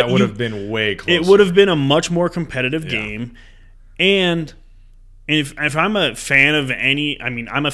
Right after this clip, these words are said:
Speaker 2: I'm a Saints fan. That's my N F C team I cheer for. So, you know, I was like, "Yeah, all right, whatever." But if I'm a fan of any other team in the N F C, I'm going, "Wait a second. You're handing them a free win. You're making them play against a team without a quarterback?"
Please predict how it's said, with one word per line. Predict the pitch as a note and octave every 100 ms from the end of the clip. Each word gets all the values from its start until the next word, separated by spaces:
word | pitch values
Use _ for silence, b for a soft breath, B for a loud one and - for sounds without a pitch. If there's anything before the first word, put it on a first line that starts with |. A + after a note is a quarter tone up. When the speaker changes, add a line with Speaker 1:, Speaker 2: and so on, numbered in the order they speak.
| -
Speaker 2:
I'm | C#3
a | C#3+
Saints | D3+ C#3 A#2
fan. | B2 A2
That's | A2 A#2
my | B2+
N | B2 A#2+
F | A#2+
C | A#2 A2+
team | A#2 A2
I | G2+
cheer | - D2
for. | - C#2
So, | E2 G#2+ G2+ G2 - - -
you |
know, | G#2 G#2
I |
was | G#2
like, | G#2+ G#2+
"Yeah, | - F3 F3
all | C#3
right, | G#2+ G2+
whatever." | A#2+ A2+ F#2 F#2+ - B B -
But | D#3
if |
I'm | D#3 D4+
a | F#4
fan | - D3+ D3+
of | C#3 A#2+
any | D3 D#3+
other | D#3+
team | C#3 D3+
in |
the | C#3+
N | C3
F | C3
C, | - C3+
I'm | C#3+
going, | C#3 B2
"Wait | D3 G3+
a |
second. | D3 - G2+ F#2 C#2+ - - b b b b
You're | C3 F#3
handing | C#3 - D#3 F3 F3+ E3+
them | D#3 D3+
a |
free | B2+ - C#3+
win. | B2 A#2 G2 - -
You're | C3+
making | E3 E3+
them | E3+ D3+
play | D3+
against | D3+ D3+ C#3
a |
team | - D#3
without | D3+ C#3+
a |
quarterback?" | G#2+ C3 D#3 F3+ F#3+ -